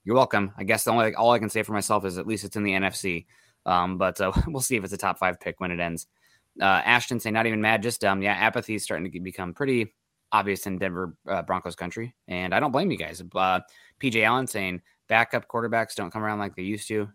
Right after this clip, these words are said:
Yeah, they don't. Um, Holy Diver saying, "Let the trades begin."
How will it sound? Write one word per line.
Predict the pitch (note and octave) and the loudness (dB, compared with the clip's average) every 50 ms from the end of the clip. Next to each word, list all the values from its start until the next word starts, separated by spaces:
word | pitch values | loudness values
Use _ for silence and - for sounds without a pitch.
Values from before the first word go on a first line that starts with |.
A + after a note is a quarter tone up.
| _ _ | _ _
Yeah, | - G2 G2+ G2 G2 | -4 0 0 0 0
they | G2 G2 | 0 -2
don't. | F#2+ F#2 F2+ F2 F2 - - _ _ _ _ _ _ _ - | -4 -4 -4 -4 -6 -8 -12 _ _ _ _ _ _ _ -4
Um, | G2 F#2+ F#2+ F#2 F#2 F2+ | -2 0 0 0 -2 -4
Holy | F#2+ B2 C3 A#2+ | -2 0 0 2
Diver | G#2 A2 A#2+ B2 B2 A#2 | 4 4 4 4 2 -2
saying, | - G2+ F#2 F#2 | -4 -6 -4 -4
"Let | A2 A2 - | -4 -6 -6
the | G#2 | -8
trades | - - A#2 A#2 G#2 F#2+ | -6 -4 -4 -4 -4 -6
begin." | D#2+ E2+ F#2 G#2 C3+ C#3+ D3 C#3+ C#3+ C#3+ C3+ A2+ | -8 -8 -2 0 0 0 2 0 0 -2 -4 -6